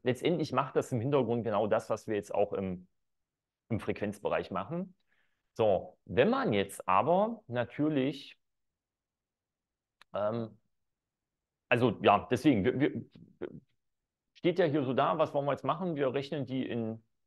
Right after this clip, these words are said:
Zeiger um, in komplexe Zeiger, die addieren wir und dann rechnen wir es wieder zurück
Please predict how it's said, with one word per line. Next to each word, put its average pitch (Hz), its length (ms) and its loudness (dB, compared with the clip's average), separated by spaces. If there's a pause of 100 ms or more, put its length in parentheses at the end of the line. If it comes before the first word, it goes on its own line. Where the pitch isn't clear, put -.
(460)
Zeiger 170 380 2
um, 170 300 0
in 143 80 -8
komplexe 135 440 -8
Zeiger, 151 640 0 (760)
die 123 80 -2
addieren 120 340 0
wir 117 380 0 (420)
und 104 140 -6
dann 98 100 0
rechnen 95 240 -4
wir 95 40 -2
es - 100 -10
wieder 85 160 -8
zurück 82 360 -10